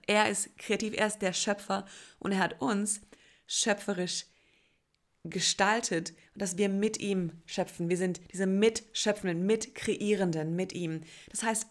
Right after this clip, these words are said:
es ist eigentlich ein Teil unserer D N A. Wenn ich also das Gefühl habe, ich kann nicht kreativ sein, muss ich mich nicht dazu zwingen, sondern ich muss die Blockade identifizieren, was wir vorhin auch schon gemacht haben, und sie dann lösen. Das heißt, hier ist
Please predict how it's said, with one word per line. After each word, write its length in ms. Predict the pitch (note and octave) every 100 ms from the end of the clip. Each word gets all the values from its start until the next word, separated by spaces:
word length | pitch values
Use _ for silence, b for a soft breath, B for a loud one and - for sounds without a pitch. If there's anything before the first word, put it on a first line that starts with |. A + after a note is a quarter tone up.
| _
es 80 | A#3
ist 200 | G#3 -
eigentlich 600 | B3 C#4+ A3+ F3+ F#3 - B B -
ein 140 | G3+
Teil 200 | G3+ G3+
unserer 300 | F#3+ F#3 E3+
D 200 | D#3 E3+
N 120 | D#3+
A. 300 | F#3 D#3+ D#3 B B B B
Wenn 200 | G3 A#3
ich 160 | B3 A3
also 200 | G#3+ G#3
das 100 | G#3
Gefühl 260 | G3 B3+
habe, 140 | B3 G#3
ich 100 | -
kann 160 | G3+
nicht 240 | G3+ G#3+ -
kreativ 560 | - F#3 F#3 E3+ D3+
sein, 540 | E3 G3+ A3+ E3+ F#3+ A3 B B B
muss 140 | G3+ G#3+
ich 120 | G#3
mich 80 | G#3+
nicht 120 | G#3+
dazu 200 | G3+ E3+
zwingen, 340 | - - D4
sondern 220 | G#3+ F#3+ F3+
ich 140 | F#3
muss 160 | F#3+ F#3
die 100 | E3+
Blockade 480 | E3+ E3 E3 F3
identifizieren, 680 | G3 A3 C4 D4 - E3+ E3
was 140 | F#3 F#3+
wir 80 |
vorhin 240 | - F3 E3
auch 100 | E3+
schon 200 | F#3 F#3+
gemacht 340 | F3+ D#3+ -
haben, 240 | E3 D#3 F3+ B B B B _
und 200 | G3+ G3
sie 120 | G3+
dann 380 | F3+ F3 F3 F3 B B B
lösen. 580 | F3 F#3 F#3 - - - _ _ _ _ _ -
Das 240 | F#3 -
heißt, 280 | B3+ C#4 -
hier 140 | A3+
ist 120 | A3